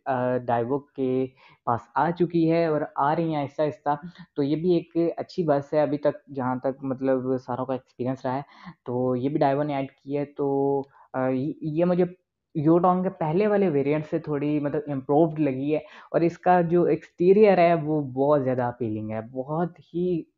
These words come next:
एक खूबसूरत बस है। Interior wise भी पिछले models की निस्बत काफ़ी improvements की गई हैं। तो ये Daiwa ने अच्छा किया है कि, अ, यूटोंग को भी ऐसे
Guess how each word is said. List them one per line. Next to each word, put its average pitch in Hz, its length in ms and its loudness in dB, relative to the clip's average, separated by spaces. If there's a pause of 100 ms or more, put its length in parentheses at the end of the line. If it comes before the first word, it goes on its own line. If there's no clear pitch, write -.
एक 151 360 -8
खूबसूरत 190 540 -2
बस 139 340 0
है। 151 140 -2 (320)
Interior 156 460 2
wise 151 360 2
भी 165 260 2
पिछले 160 380 -4
models 139 380 0
की 151 100 -6
निस्बत 143 280 -6
काफ़ी 135 320 -4
improvements 131 500 -6
की 147 200 -12
गई 151 140 0
हैं। 143 220 -4 (300)
तो 147 60 -2
ये 151 100 2
Daiwa 156 260 2
ने 175 120 0
अच्छा 180 220 -2
किया 160 240 -2
है 160 60 -4
कि, 165 180 -4 (320)
अ, 147 40 2
यूटोंग 139 640 0
को 156 60 0
भी 160 100 0
ऐसे 147 240 -4